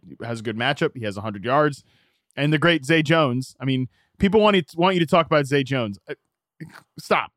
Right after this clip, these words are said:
Like, he's gonna have games every now and again 'cause he's an N F L player and he's out there running a ton of routes.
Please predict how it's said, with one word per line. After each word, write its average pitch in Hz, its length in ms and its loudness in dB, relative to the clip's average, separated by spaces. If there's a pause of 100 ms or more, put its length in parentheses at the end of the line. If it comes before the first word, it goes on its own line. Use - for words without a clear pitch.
(140)
Like, 147 120 -2
he's 185 140 0
gonna 226 160 4
have 214 180 2
games 180 320 2
every 151 240 0
now 147 180 2
and 143 40 0
again 123 300 -4
'cause 135 180 -2
he's 127 160 -4
an 123 80 -4
N 123 140 0
F 113 100 -4
L 120 140 0
player 117 340 -2
and 120 140 -6
he's 123 160 -4
out 117 200 -2
there 113 260 -4 (180)
running 123 320 -2
a 110 60 -4
ton 143 260 -4
of 123 100 -4
routes. 110 480 -4